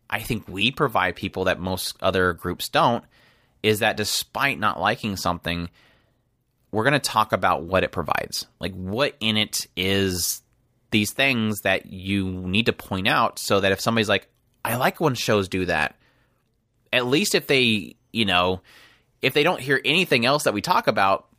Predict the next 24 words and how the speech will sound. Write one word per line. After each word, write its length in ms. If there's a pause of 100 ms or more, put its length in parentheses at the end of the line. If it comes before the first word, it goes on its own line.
the 140
crappy 480
ending, 380 (400)
the, 720
the 140
make 200
girls 240
cry, 440 (480)
they 240
might 300
like 600 (460)
the 180
idea 360
of 100
a 60
Kirito 640
guy 360
with 220
a 80
jacket 540
and 260
super 240
overpowered 540
abilities. 480